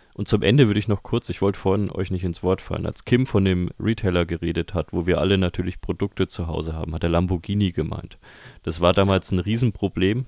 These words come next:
an diesem Black Friday Sale, ähm,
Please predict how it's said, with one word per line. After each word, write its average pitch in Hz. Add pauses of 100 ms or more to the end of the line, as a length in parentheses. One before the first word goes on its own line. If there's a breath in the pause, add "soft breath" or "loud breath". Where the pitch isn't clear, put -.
(140)
an 92
diesem 92
Black 92
Friday 92
Sale, 104 (420)
ähm, 90